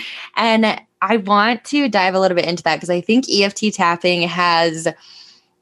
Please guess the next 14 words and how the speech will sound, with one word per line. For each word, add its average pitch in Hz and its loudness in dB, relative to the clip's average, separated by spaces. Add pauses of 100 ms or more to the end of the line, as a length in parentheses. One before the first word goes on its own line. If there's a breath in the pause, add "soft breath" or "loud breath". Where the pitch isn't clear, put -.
amazing 185 2
benefits. 185 0
And 208 2
I 185 2
also 185 2
think 247 0
that 202 2
it's 185 -2
become 190 -2
a 180 2
little 175 0
bit 170 0
more 175 0
popular, 302 0